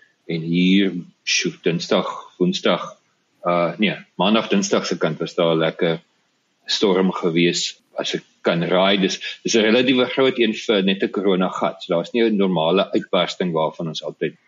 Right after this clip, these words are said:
die, die uitbarstings en sonvakkels waarvan ons altyd praat nie. Hierdie was nou maar net bloot die sonwind beweeg vinnig. En dit het 'n, 'n lekker stewige storm veroorsaak, so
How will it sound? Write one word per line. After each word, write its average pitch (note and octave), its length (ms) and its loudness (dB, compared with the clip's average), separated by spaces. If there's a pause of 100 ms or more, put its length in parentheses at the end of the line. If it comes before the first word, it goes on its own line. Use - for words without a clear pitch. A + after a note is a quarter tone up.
(600)
die, - 140 -8
die E3 200 -8
uitbarstings F#2 680 -2
en E2 160 -8
sonvakkels F#2 680 -2
waarvan D2+ 280 -10
ons D#2+ 120 -14
altyd D2+ 280 -10
praat D#2+ 320 -2
nie. F#2+ 160 -4 (180)
Hierdie E2+ 200 0
was F2 180 0
nou F#2 120 -2
maar E2+ 100 0
net F#2 280 -2
bloot E2 420 -2 (280)
die - 80 -2
sonwind E2+ 420 -2
beweeg D#2 340 -2
vinnig. - 340 -12 (320)
En D#2+ 340 -4
dit D#2+ 160 -2
het E2 200 -2
'n, E2 280 2 (200)
'n E2+ 40 0
lekker F#2 260 0
stewige G2+ 440 2
storm G2 420 0
veroorsaak, F#2+ 680 2
so D#2 360 2